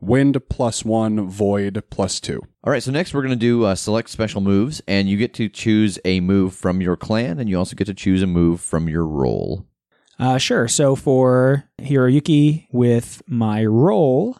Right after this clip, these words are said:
Speaker 3: the foot soldier has one called Formation Fighter that I'm gonna go with. Uh, so when I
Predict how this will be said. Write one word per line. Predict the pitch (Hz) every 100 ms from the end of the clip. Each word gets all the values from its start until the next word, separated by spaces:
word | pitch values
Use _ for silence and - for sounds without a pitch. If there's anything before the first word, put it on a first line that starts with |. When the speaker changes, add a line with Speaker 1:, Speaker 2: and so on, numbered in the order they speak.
| -
Speaker 3:
the | 117
foot | 156
soldier | 120 139 135
has | 127 139 127
one | 131
called | 127 127 123 -
Formation | 120 120 127 147 156 160 156
Fighter | - - 143 135 113 95
that | 101
I'm | 104 104
gonna | 104
go | 92 95
with. | 90 80 - -
Uh, | 113 113
so | 110 123
when | 123 127
I | 120 117